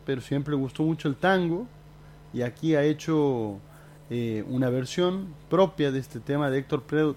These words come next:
Pedro Blomberg, que es el tema con el que se inicia su, su disco de tangos, ¿no? El adiós a Gabino Ezeiza. Eh, vamos a seguir, eh,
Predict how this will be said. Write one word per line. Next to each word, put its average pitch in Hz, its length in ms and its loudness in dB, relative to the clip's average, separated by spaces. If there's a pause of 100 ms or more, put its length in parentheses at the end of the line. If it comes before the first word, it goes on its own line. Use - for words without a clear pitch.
Pedro 147 280 6
Blomberg, 165 480 2 (540)
que 160 100 0
es 160 120 -2
el 156 100 0
tema 165 280 2
con 160 120 0
el 147 120 0
que 127 100 -12
se - 140 -6
inicia 143 680 0 (300)
su, 113 360 -4
su 110 300 -8
disco 127 280 -2
de 110 100 -2
tangos, 110 420 0
¿no? 135 220 -6 (640)
El 117 80 -4
adiós 135 340 0
a 131 60 -2
Gabino 120 280 0
Ezeiza. 113 440 -4 (800)
Eh, 139 280 -2 (300)
vamos 196 300 4
a - 20 -6
seguir, 220 380 0
eh, 131 280 -2